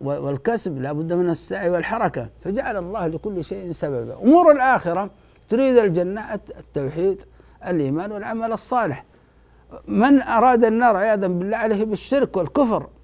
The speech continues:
فجعل الله عز وجل لكل شيء سبب من مقتضى حكمته.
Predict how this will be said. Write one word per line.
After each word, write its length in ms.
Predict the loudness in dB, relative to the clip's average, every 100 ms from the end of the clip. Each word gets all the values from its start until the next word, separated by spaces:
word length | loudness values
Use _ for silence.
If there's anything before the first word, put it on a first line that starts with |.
| _ _ _ _ _ _ -18 -8
فجعل 500 | -2 0 0 -2 -4
الله 460 | -6 -8 -8 -8
عز 280 | -6 -8 -8
وجل 520 | -6 -4 -4 -4 -6
لكل 380 | -6 -4 -4 -4
شيء 220 | -6 -6
سبب 460 | -6 -6 -6 -6 -6
من 80 | -6
مقتضى 360 | -6 -6 -6
حكمته. 540 | -6 -4 -4 -4 -6